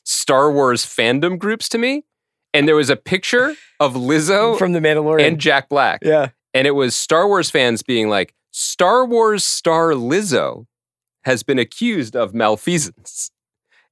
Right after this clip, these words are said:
Speaker 1: And frankly, I only want to learn about my news now in relation to the Star Wars expanded universe. Like, I think that would be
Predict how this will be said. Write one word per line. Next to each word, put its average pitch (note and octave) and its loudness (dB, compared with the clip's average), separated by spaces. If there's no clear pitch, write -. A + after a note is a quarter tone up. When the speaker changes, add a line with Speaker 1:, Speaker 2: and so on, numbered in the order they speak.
Speaker 1:
And C#3 0
frankly, E3 0
I C#3 2
only D#3 2
want C3+ 0
to C3+ -4
learn A2+ -2
about G#2 -2
my G2 0
news G2 -4
now A#2+ 0
in B2+ 2
relation G#2 -2
to A2 -8
the F#2+ -6
Star G2+ -2
Wars G2+ -2
expanded F2+ -6
universe. - -10
Like, A#2 0
I A#2+ 2
think B2 -2
that A2 2
would G#2+ -2
be F#2+ -2